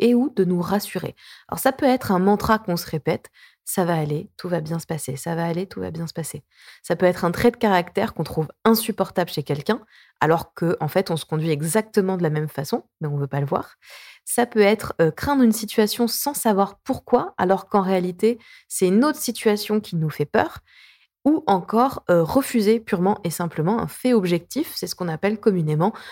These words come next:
euh, le déni, car, eh bien, euh, c'est son nom.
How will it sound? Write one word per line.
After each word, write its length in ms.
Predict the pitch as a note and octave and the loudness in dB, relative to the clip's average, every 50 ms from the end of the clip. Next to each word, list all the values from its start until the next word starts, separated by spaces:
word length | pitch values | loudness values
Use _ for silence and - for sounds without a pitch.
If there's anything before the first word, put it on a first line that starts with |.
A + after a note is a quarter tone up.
| - _ - D#3+ | -16 _ 2 4
euh, 80 | D#3 | 4
le 180 | D3+ F3 B3+ C#4+ | 6 6 4 6
déni, 340 | G#3+ G#3 F3 E3 G3 C4 C4 - - - _ _ _ _ | 6 4 4 4 0 -2 -4 -8 -20 -20 _ _ _ _
car, 400 | - F#3 F#3+ A3 A#3 G#3+ - A3 _ - | 0 2 2 2 2 0 -4 -8 _ -6
eh 80 | - D#3+ | -6 -4
bien, 300 | D#3 F3+ G3 G#3+ - - | -2 0 -2 -2 -2 -4
euh, 160 | - E3+ E3+ E3 | -2 -2 -2 -2
c'est 280 | - - - A3 G#3+ | -2 -2 0 0 0
son 260 | G#3 - - - F3 | 0 -4 -8 -6 -4
nom. 180 | D#3+ D3 C3+ | -2 -2 -2